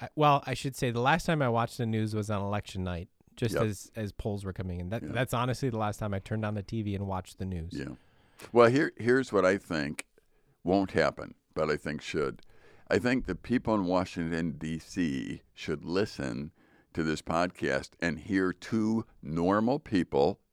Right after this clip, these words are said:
Speaker 2: that aren't wrapped up in politics, that aren't in Washington, from two different generations,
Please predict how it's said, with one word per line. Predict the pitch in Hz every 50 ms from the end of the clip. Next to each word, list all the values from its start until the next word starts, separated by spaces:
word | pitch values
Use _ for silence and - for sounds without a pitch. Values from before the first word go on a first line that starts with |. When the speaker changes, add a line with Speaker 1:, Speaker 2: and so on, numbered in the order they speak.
| _ _ _ _ _ _ _ _ _ _ _
Speaker 2:
that | - 92
aren't | 90 82 87 101 120 139 107 80
wrapped | 69 85 101 104 104 - -
up | 95 - -
in | 101 101
politics, | - 98 87 78 76 73 - - 80 73 - -
that | - 87 82 - - -
aren't | 82 85 85 95 - -
in | 98 104 98 85
Washington, | 82 80 78 78 - - 76 73 - 85 76 73 67 - - - - _
from | - - 101 87 80 76 - -
two | - - 131 147
different | 139 135 - - 110 110 -
generations, | 107 104 104 92 92 95 95 95 - - 73 67 62 - -